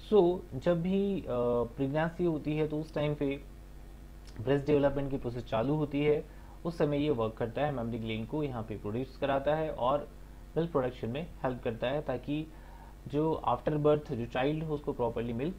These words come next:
मिलता रहे, Okay। So this is all about the prolactin। नेक्स्ट, thyroid stimulating hormone।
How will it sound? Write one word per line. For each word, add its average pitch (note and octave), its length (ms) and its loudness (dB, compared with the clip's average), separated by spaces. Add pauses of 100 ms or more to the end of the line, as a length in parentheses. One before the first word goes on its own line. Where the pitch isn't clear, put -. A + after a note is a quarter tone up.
मिलता G2 240 -4
रहे, F#2+ 200 -6 (720)
Okay। D#3 240 -4 (340)
So B2+ 80 -4
this C3+ 180 -2
is D3+ 180 0
all D3 200 6
about B2 160 -2
the D#3 120 -2
prolactin। A2 500 -2 (1500)
नेक्स्ट, E3 300 2 (280)
thyroid D#3 440 4
stimulating C#3+ 400 -2 (140)
hormone। G#2+ 340 0